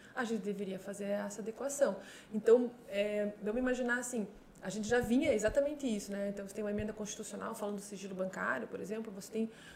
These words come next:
outras regulações já falando sobre isso, você tem direito ao consumidor, direito ao consumidor é um direito, um Código de Defesa do Consumidor existe há vinte anos e já falava sobre isso, né?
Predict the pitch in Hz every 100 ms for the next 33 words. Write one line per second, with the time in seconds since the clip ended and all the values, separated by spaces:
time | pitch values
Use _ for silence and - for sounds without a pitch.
0 | - 196 277 277 240 220 196 - 214 208
1 | 214 208 196 185 208 208 - 208 180 185
2 | 170 190 185 - 214 262 269 285 285 208
3 | 190 - 208 208 202 202 202 202 - 196
4 | 202 202 190 208 220 - - 392 - 214
5 | 208 208 - 202 202 185 208 208 208 196
6 | 202 196 202 196 220 240 269 214 208 -
7 | 185 208 202 - - - - - 214 214
8 | 214 240 220 214 202 196 185 - - -
9 | 190 - - - 185